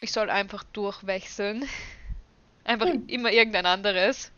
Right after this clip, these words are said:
Speaker 2: Ah, okay. <laughs> Ja, aber kommt dann auch auf die Geschlechtsidentität der Person drauf an, weil das ist sicher auch nicht jedem oder jeder recht.
Speaker 1: Das wäre dann wahrscheinlich eher für Personen, die sich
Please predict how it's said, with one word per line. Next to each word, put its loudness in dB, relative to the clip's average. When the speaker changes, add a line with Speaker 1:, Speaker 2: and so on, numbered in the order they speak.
Speaker 2:
Ah, 8
okay. 0
<laughs> 4
Ja, 12
aber 10
kommt 10
dann 10
auch 12
auf 8
die 4
Geschlechtsidentität 4
der 4
Person 6
drauf 6
an, 4
weil 4
das -2
ist -6
sicher 6
auch 4
nicht -2
jedem 4
oder 6
jeder 4
recht. -2
Speaker 1:
Das -8
wäre 4
dann -6
wahrscheinlich -8
eher -4
für -10
Personen, -8
die -14
sich -12